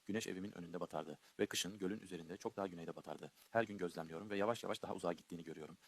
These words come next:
Ve yavaş yavaş daha soğuk ve daha soğuk ve daha soğuk olurdu. Şimdi size yalan söylüyorlar. Çünkü Tanrı'nın gerçek yaratılışını saklıyorlar.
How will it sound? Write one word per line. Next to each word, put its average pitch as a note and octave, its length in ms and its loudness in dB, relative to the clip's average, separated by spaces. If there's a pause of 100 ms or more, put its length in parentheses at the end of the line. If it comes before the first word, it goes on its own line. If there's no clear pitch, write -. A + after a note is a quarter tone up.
(120)
Ve G#2 40 6
yavaş G#2 280 8
yavaş F#2 220 2
daha F#2 140 2
soğuk F#2+ 280 -2
ve F#2 80 2
daha F#2 160 0
soğuk E2+ 260 -4
ve F#2 80 0
daha F#2 140 0
soğuk D#2+ 220 -4
olurdu. D2+ 300 -8 (160)
Şimdi D3 200 -4
size G2+ 180 4
yalan E2 180 6
söylüyorlar. D#2 460 -4
Çünkü - 180 -12
Tanrı'nın F#2+ 300 -2
gerçek - 280 0
yaratılışını F2 400 -4
saklıyorlar. D2+ 560 -8